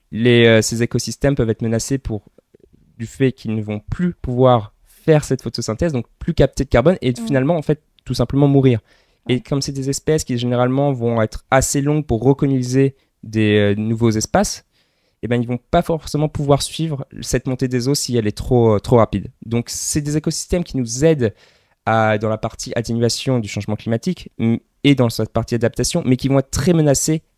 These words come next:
Speaker 1: par toutes les conséquences du changement climatique.
Speaker 2: Ok. Donc tout à l'heure, t'en as rapidement, euh, t'en précisé, c'est que les... est-ce que tu as des chiffres clés à nous partager pour qu'on puisse comprendre un peu, euh, l'importance de ce carb-, de ce puits de carbone,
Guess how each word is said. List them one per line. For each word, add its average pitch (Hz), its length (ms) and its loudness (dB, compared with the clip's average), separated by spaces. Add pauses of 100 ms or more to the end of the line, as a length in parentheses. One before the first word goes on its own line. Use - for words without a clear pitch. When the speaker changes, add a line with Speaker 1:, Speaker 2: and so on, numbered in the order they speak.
Speaker 1:
par 123 160 0
toutes - 180 -8
les 123 80 -2
conséquences 120 440 -6
du 104 60 -16
changement 107 320 -10
climatique. - 500 -12 (220)
Speaker 2:
Ok. 226 260 -10 (520)
Donc 226 120 -6
tout - 140 -10
à - 20 -4
l'heure, 269 120 -4
t'en 233 160 -2
as 185 500 -4
rapidement, 226 600 -4
euh, 190 520 -8 (280)
t'en 214 180 -14
précisé, 220 640 -10
c'est 247 180 -10
que 190 320 -10
les... 196 140 -6
est-ce 196 180 -12
que 262 80 -16
tu - 240 -14
as 214 80 -6
des 196 180 -6
chiffres 220 380 -10
clés 233 240 -4
à 233 60 0
nous 202 140 -2
partager 196 500 -10
pour - 140 -20
qu'on 185 140 -14
puisse - 160 -20
comprendre 196 320 -8
un 185 80 -6
peu, 202 140 -12
euh, 185 160 -8
l'importance 202 580 -4
de 196 120 -8
ce - 160 -14
carb-, 190 420 -10
de 175 80 -14
ce 202 100 -12
puits 202 160 -8
de 196 60 -10
carbone, 220 460 -2